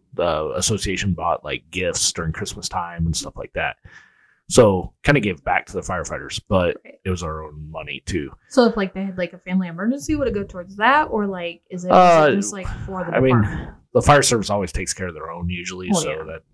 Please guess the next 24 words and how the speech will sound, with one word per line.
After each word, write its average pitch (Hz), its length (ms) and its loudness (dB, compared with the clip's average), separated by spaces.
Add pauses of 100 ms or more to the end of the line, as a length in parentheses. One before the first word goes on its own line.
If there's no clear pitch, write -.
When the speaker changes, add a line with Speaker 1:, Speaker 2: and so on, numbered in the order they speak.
(120)
Speaker 1:
really 80 260 -6
wasn't - 320 -12 (380)
the 85 100 -4
point 82 300 -8
of 80 80 -10
that. 85 360 -6
Speaker 2:
Yeah. 196 300 4
Speaker 1:
It, 110 80 0
it - 20 4
was 123 180 4
more 135 280 6
of, 90 140 -4
like, 87 340 -6 (720)
um, 71 460 0 (200)
like, 85 160 -4
let's 92 160 0
say 90 240 0
that 80 280 -4 (280)
we 92 100 -2
wanted 87 240 -2
a 82 40 -6
piece 87 240 -4
of - 60 -8
equipment 85 540 -6